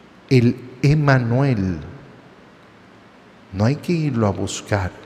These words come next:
en la lejanía. No hay que irlo a encontrar en lo extraño y estrambótico.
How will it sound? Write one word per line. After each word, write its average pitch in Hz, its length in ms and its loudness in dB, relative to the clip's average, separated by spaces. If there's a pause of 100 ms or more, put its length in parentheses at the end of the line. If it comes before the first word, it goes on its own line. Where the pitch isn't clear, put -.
(1600)
en 117 180 2
la 110 100 4
lejanía. 98 760 -2 (1400)
No 117 100 2
hay 127 100 4
que 151 160 -2
irlo 151 320 2
a 143 40 4
encontrar 113 960 -2 (760)
en 117 280 0
lo 107 80 2
extraño 135 680 -2
y 117 120 0
estrambótico. 107 1300 -4